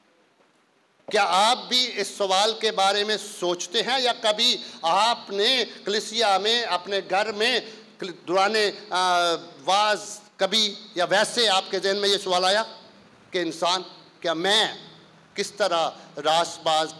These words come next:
ठहर सकता हूँ या सक-, आ, सकती हूँ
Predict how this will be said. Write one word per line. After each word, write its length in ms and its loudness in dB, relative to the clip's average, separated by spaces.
ठहर 200 -2
सकता 560 -2
हूँ 260 0
या 120 0
सक-, 600 -6
आ, 260 0
सकती 400 -8
हूँ 180 -12